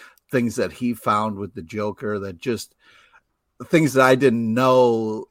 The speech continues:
that, that just kind of blew me away. That was just such a,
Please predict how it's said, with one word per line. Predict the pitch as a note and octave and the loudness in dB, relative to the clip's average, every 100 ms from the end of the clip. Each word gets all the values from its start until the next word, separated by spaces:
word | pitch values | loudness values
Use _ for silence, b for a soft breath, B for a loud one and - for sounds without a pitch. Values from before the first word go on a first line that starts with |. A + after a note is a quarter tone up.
| - | -16
that, | A2 A2 - | -14 -12 -12
that | A2 G#2+ | -12 -10
just | A#2 - | -12 -8
kind | B2 A2 | -6 -6
of | F#2 | -6
blew | A2 A#2+ B2 | -4 -2 -2
me | A#2+ A2+ | -4 -4
away. | G2+ G#2 A2 A#2 | -4 -4 -4 -6
That | G#2+ | -6
was | G2 G2 | -8 -10
just | - G#2+ - - | -12 -14 -12 -6
such | B2 A2+ - | -4 -4 -6
a, | A2+ G#2 G2+ G2 G2 | -8 -8 -8 -10 -12